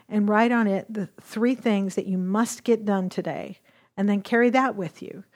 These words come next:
If you get those three things done, you can always go back to the big list and pick three more. But your focus is gonna be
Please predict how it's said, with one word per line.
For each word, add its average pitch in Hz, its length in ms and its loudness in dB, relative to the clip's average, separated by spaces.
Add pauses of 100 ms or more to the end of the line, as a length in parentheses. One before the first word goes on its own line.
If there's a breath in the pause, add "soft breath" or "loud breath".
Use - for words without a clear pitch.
(340 soft breath)
If 170 160 -8
you 202 80 2
get 196 200 2
those 208 240 2
three 226 220 2
things 226 360 2
done, 269 400 4
you 240 100 2
can 208 140 0
always 220 240 2
go 262 140 0
back 240 240 2
to 254 80 -2
the 226 100 -2
big 220 220 0
list 208 320 0
and 202 100 -2
pick 214 220 -6
three 208 180 -2
more. 185 300 0
But 196 260 -4
your 233 120 0
focus 262 540 -2
is 214 100 -4
gonna 208 200 -2
be 202 240 0